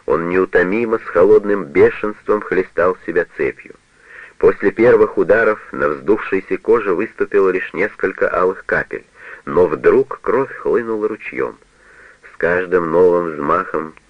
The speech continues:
руки цепь, изогнувшись на миг над его головой, со свистом впивалась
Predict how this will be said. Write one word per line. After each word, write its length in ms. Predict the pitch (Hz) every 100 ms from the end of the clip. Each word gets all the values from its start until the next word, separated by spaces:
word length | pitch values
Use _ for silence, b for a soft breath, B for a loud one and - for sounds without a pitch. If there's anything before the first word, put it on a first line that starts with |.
| _
руки 560 | 67 69 - 85 92 - B B B _
цепь, 260 | 95 104 -
изогнувшись 920 | 95 90 98 92 101 107 - 95 -
на 140 | 87
миг 220 | 98 107 98
над 160 | 92
его 240 | 90 95 98
головой, 520 | 82 80 82 117 113 B B B -
со 120 | 90 85
свистом 520 | 73 90 131 - 117 113
впивалась 640 | - 107 98 110 107